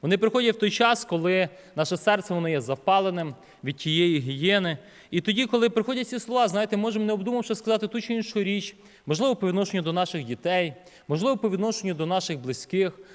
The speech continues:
можливо, по відношенню до нашого оточення, можемо сказати, "Та що б тобі сталося те чи інше?"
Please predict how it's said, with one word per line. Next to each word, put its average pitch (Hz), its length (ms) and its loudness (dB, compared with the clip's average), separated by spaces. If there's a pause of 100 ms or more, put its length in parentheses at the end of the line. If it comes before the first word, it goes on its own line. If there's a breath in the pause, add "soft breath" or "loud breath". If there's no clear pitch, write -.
(120 loud breath)
можливо, 196 280 2
по 233 120 0
відношенню 202 680 0
до 165 460 2
нашого 190 400 0
оточення, 185 560 0
можемо 202 240 -2
сказати, 226 340 0
"Та 202 140 -4
що 277 200 -6
б 226 60 -10
тобі 208 180 -6
сталося 220 420 -4
те 220 120 -2
чи 214 100 -10
інше?" 202 520 -4